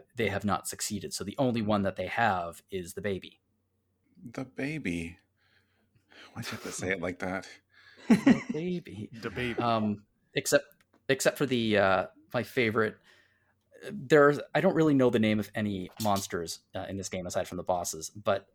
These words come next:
Speaker 1: uh, mock droids
Speaker 2: Mock
Speaker 1: are,
Speaker 2: droids, yes.
Speaker 1: yeah, are hilarious. Just the, the, the sad Metroid clones that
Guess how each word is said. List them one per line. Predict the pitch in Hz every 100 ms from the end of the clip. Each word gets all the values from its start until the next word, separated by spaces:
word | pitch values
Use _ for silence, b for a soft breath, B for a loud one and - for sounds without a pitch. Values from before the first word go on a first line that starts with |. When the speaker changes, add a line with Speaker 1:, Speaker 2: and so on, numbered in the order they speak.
| -
Speaker 1:
uh, | 101 92
mock | 127 127 123 -
droids | 120 104 92 90 - - _ -
Speaker 2:
Mock | 98 92 87
Speaker 1:
are, |
Speaker 2:
droids, | 95 90 85 82 - - _
yes. | - - - - -
Speaker 1:
yeah, | 101 90
are | - 101
hilarious. | - 110 98 98 92 95
Just | - 104 -
the, | 123
the, | 117 110 104 B B B B B
the | 123
sad | 120 - - 107 101 95 92
Metroid | 98 - 110 92 90 -
clones | - 110 95 90 -
that | - 92